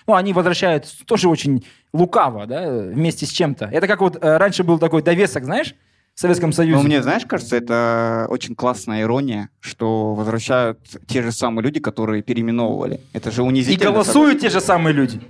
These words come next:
Speaker 2: Ну, унизительно, на самом деле. Это показывает их, насколько они никчемные.
Speaker 1: О чём я тебе говорю вначале? Помнишь про пропаганду? Мы с-,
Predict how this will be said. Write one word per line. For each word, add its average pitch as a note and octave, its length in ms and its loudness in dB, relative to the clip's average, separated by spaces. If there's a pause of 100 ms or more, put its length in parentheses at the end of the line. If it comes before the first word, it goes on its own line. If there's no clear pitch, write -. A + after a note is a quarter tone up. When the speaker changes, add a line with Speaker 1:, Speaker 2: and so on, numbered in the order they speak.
(280)
Speaker 2:
Ну, F3 160 2
унизительно, D3+ 720 0
на A2 100 -4
самом A#2+ 240 0
деле. A2+ 220 2
Это A#2 180 -2
показывает B2+ 600 -2
их, G#2+ 140 -8
насколько B2 440 -4
они A#2 180 -2
никчемные. A#2 640 -4
Speaker 1:
О C#3 140 0
чём B3+ 160 4
я D4 80 -2
тебе D#3 180 0
говорю C#3+ 160 2
вначале? C3 320 0
Помнишь G#3 240 0
про C#3+ 140 -2
пропаганду? C#3+ 600 -2 (280)
Мы A3+ 240 0
с-, D#3 360 -16